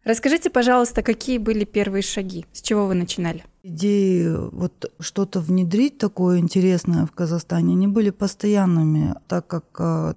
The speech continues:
Speaker 2: как бы у меня есть инженерное прошлое, и я смотрела на другие компании, как что занимаются. Но меня больше всегда вот привлекали вот западные ролики. Я смотрела на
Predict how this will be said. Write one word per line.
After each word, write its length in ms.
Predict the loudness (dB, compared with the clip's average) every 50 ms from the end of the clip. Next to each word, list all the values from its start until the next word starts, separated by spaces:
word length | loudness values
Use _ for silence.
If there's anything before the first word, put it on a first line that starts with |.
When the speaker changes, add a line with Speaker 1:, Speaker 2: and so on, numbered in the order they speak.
| -10 -16
Speaker 2:
как 120 | -20 -18
бы 180 | -8 -4 0 0
у 40 |
меня 240 | 2 2 2 2 2
есть 260 | 2 0 0 -2 -2
инженерное 540 | -2 -2 0 0 0 2 2 2 2 2 2
прошлое, 680 | 0 0 0 0 0 0 -2 -4 -4 -2 -2 -2 -4 -6 -10 -16 -20 -20 -20 -20 -20 _ _
и 100 | -2 0
я 340 | 2 4 4 4 4 4 2
смотрела 640 | 0 0 0 0 0 0 2 2 2 4 4 4 4
на 760 | 4 4 4 4 4 4 2 2 2 0 0 -2 -4 -4 -6 -8
другие 400 | -6 -4 -4 -4 -2 -2 -2 -2
компании, 760 | -2 0 -2 -2 0 2 2 4 4 4 4 4 2 2 0
как 300 | 0 -2 -2 -4 -4 -6
что 180 | -6 -6 -4
занимаются. 720 | -2 0 0 2 2 4 4 2 2 2 0 -2 -2 -2 0
Но 80 | 2
меня 240 | 2 2 4 2 2
больше 340 | 2 2 0 0 -2 -4 -6
всегда 380 | -6 -6 -8 -6 -2 -2 0 0
вот 220 | 0 -2 -2 -4 _ _ -20 -20 -20 -20 -20 -20 -20 _ _
привлекали 600 | -4 -4 0 0 0 -2 0 0 2 2 2 2 2
вот 180 | 0 0 0
западные 580 | 2 2 2 2 0 -2 -2 0 2 2 2 2
ролики. 480 | 2 2 2 2 2 0 -2 -4 -4
Я 340 | -2 -2 0 0 0 0 -2 -2
смотрела 1000 | 0 -2 -2 -2 -2 -2 -2 0 0 0 0 0 0 0 0 0 0 0 0 0
на 460 | 0 2 2 2 2 0 0 -2